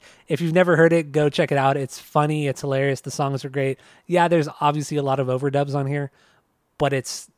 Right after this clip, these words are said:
the songs are just on, on hyperdrive. They're faster. They're more aggressive. They're louder. I love it. Bangers, Man Overboard, and Voyeur, because they fucking speed up Voyeur. On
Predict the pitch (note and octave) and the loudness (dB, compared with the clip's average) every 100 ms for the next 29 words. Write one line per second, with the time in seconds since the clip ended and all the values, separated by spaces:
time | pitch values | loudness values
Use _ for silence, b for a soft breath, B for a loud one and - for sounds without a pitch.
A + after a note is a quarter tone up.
0 | _ - D3 - D#3+ D#3 C3+ C3 B2+ C3 | _ -8 -4 0 0 0 -2 -4 -4 -4
1 | B2 C3 _ - C3+ A#2+ C#3 C#3+ C#3+ F#2+ | -6 -10 _ -8 -6 -4 -6 -6 -10 -12
2 | G2 - _ _ - C#3 - C#3+ C3 - | -14 -18 _ _ -12 -8 -2 -2 -2 -4
3 | C#3 C3+ B2+ - b b - D3 C#3 C3+ | -4 -2 -4 -8 b b -2 2 2 2
4 | C3 B2 C#3 B2 C3 A#2+ B2 B2+ B2+ B2 | -2 -2 -4 -4 -6 -6 -6 -4 -6 -8
5 | B2 - _ _ - C#3 B2+ B2+ C3 - | -10 -16 _ _ -6 -4 -2 -4 -6 -12
6 | b b b b - C3+ D#3 D#3 D#3 D3 | b b b b -6 0 2 2 0 0
7 | C#3 E3 D3 C#3+ D3 C#3 C#3+ C#3 C#3 C#3 | -2 -4 -2 0 2 0 0 2 2 2
8 | C3+ C#3 _ - D#3 C#3 B2+ D#3 C3 A2 | 0 -4 _ -6 -4 -2 0 0 -2 -6
9 | B2+ D#3+ C3 D#3+ C3+ - - D3 - - | -4 -2 0 0 -2 -8 -12 -12 -12 -16
10 | - - F#3 F3+ D3 C3+ C3 B2+ A#2 A#2 | -16 -10 -4 0 0 -2 -6 -6 -8 -10
11 | C#3 C#3 C3+ | -6 -6 -6